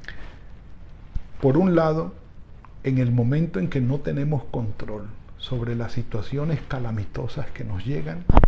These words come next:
le decimos al Padre, "Ten misericordia", en un gran clamor, "Ayúdame porque no tengo de dónde asirme.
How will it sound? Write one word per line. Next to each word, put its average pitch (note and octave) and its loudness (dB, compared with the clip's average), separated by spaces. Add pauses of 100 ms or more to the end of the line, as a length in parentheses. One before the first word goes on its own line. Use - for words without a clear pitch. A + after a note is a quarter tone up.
(840)
le A#2+ 2
decimos C3 0
al B2+ 0
Padre, A#2+ -4 (480)
"Ten B2 -2
misericordia", G2+ -6 (720)
en A#2+ 0
un C3 4
gran D3 0
clamor, C3 -6 (640)
"Ayúdame D#3+ 0 (220)
porque - -2
no A2+ -2
tengo B2+ -2
de A#2 -2
dónde A2+ -2
asirme. - -10